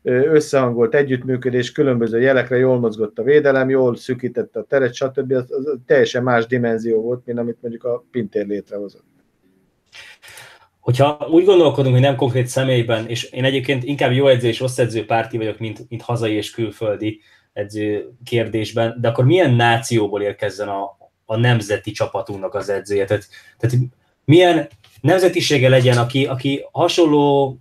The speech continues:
Speaker 2: klubfilozófiát vallhat, mint ami megfelelő lenne a, a szövetségkapitányi posztra?
Speaker 1: Figyelj, én szerintem a latin kultúrkör az nekünk megfelelő lenne. Tehát, ö, akár olasz edző,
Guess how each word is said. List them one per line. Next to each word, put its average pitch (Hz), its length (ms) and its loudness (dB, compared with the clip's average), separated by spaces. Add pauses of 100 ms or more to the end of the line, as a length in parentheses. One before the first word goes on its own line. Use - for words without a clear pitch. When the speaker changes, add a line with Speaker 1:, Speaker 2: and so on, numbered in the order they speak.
Speaker 2:
klubfilozófiát 127 1000 0
vallhat, 123 420 -2
mint 123 160 -2
ami 123 100 0
megfelelő 110 560 0
lenne 110 320 -2
a, 107 340 -2 (120)
a 107 120 -6
szövetségkapitányi 104 840 -12
posztra? - 480 -20 (160)
Speaker 1:
Figyelj, 151 300 8
én 180 160 6
szerintem 190 380 2
a 202 40 4
latin 156 360 4
kultúrkör 151 580 0
az 143 120 2
nekünk 139 280 -6
megfelelő 104 560 -6
lenne. 101 320 -20 (180)
Tehát, 127 260 -4
ö, 139 280 4 (360)
akár 139 420 4
olasz 156 280 6
edző, 180 520 0